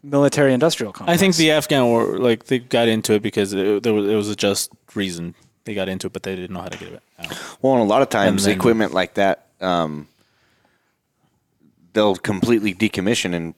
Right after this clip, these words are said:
Speaker 3: fucking blow up or destroy because it's cheaper to do that than it is to ship it back home.
Speaker 1: But they didn't do that this
Speaker 3: But they
Speaker 1: time.
Speaker 3: didn't do that this time. They flat-ass left everything because that pullout was ill-advised, premature, horrible fucking idea.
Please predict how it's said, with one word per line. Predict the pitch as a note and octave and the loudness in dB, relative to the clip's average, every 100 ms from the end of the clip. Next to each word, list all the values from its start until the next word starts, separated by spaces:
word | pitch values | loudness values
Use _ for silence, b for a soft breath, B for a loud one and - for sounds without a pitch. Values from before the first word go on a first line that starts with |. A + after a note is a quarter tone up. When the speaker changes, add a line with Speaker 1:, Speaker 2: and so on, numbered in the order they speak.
| - | -4
Speaker 3:
fucking | G2 F2+ E2+ D#2 - _ | -2 -2 -8 -10 -16 _
blow | G2 F#2 | 2 4
up | G#2+ - | 4 0
or | E2+ | -2
destroy | D#2+ - A2+ F#2 - _ _ | -2 -2 2 2 0 _ _
because | - E2+ F2+ | -10 -2 -2
it's | E2+ | -2
cheaper | - - A2 G#2+ | -4 -4 -2 -2
to | F#2 | -2
do | F2 G#2 | 0 0
that | F2 G#2+ - _ _ _ | 2 0 -4 _ _ _
than | G2 | -4
it | F#2+ | 0
is | F#2+ | 0
to | - E2 | 0 -2
ship | - G#2+ | 0 0
it | E2 | -2
back | F2+ C#2+ - | -2 -2 -2
home. | A#2+ - - _ - | -4 -4 -12 _ -8
Speaker 1:
But | C3+ | -2
they | B2+ | -2
didn't | A#2+ | -2
do | B2 | -4
that | C3+ A#2 | -6 -6
this | B2 - | -8 -4
Speaker 3:
But | G#2 | -2
they | |
Speaker 1:
time. | G2+ F#2+ | 0 -2
Speaker 3:
didn't | F2+ | 2
do | C#3 | 4
that | A2+ | 4
this | D#2 D#2+ | 2 -4
time. | - A#1 - _ _ _ _ _ _ _ - | -6 -8 -14 _ _ _ _ _ _ _ -2
They | F#2+ | -2
flat-ass | E2+ - A2+ A#2+ A2 - | -2 -2 0 2 0 0
left | F#2+ F2 - | 0 0 -4
everything | F#2 G#2 F#2 D#2+ D2+ | -2 0 0 -4 -8
because | D#2 D2+ E2+ D#2 D2 | -8 -2 -2 0 -2
that | D#2+ - | -4 -2
pullout | - A2 G#2+ E2 | 0 2 2 2
was | E2+ D#2+ D2+ - _ _ _ _ | 0 -2 -6 -12 _ _ _ _
ill-advised, | A#2+ C3+ A#2 F#2 F2+ F#2 E2+ - - _ | 0 2 2 2 0 0 -2 -8 -20 _
premature, | - A#2 A2 - E2+ E2 D#2+ _ _ _ | -4 -2 -2 0 0 0 -4 _ _ _
horrible | - - B2+ G#2+ | -4 2 2 2
fucking | F#2 F#2 E2+ E2 | 0 -2 -2 -4
idea. | D2+ D2 D2 | -6 -4 -4